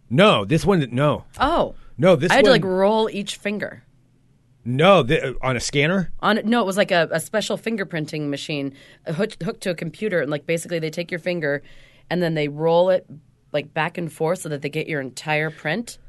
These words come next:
Speaker 1: Huh.
Speaker 2: And then it has to approve or disapprove if it, it feels like it scanned it properly.
Speaker 1: This
Speaker 2: Yours
Speaker 1: one
Speaker 2: was
Speaker 1: wasn't quite like that.
Speaker 2: Oh, okay.
Speaker 1: It was, like, a clear glass, and, like, this, like, sheath pulls back from it, and this clear glass, and you put your thumbs on 'em, and you just have to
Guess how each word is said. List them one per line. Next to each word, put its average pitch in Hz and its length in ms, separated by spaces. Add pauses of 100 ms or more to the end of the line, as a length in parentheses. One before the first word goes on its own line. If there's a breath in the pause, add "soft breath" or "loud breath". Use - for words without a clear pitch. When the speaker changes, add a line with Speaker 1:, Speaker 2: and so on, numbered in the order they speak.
(180)
Speaker 1:
Huh. 190 400
Speaker 2:
And 175 160
then 170 120
it 147 80
has 170 220
to 160 140
approve 170 420
or 160 80
disapprove 151 540
if - 180
it, 139 160 (140)
it 147 240
feels 151 180
like 143 120
it 127 100
scanned 135 360
it - 100
properly. 104 480 (960 soft breath)
Speaker 1:
This 165 220
Speaker 2:
Yours 226 140
Speaker 1:
one - 80
Speaker 2:
was 190 80
Speaker 1:
wasn't 170 120
quite 147 180
like 113 160
that. 120 140
Speaker 2:
Oh, 240 120
okay. 165 300
Speaker 1:
It 139 60
was, 147 120
like, 160 120
a 135 60
clear 208 320
glass, 143 400
and, 123 60
like, 117 120
this, 110 240 (440 soft breath)
like, 104 180
sheath - 480 (240)
pulls 120 260
back 98 240
from 95 180
it, 92 120
and 104 100
this 95 120
clear 147 260
glass, 107 260
and 95 60
you 98 60
put 127 140
your 113 100
thumbs 160 340
on 107 120
'em, 98 120 (240 soft breath)
and 117 100
you 120 60
just 123 120
have 135 100
to 113 100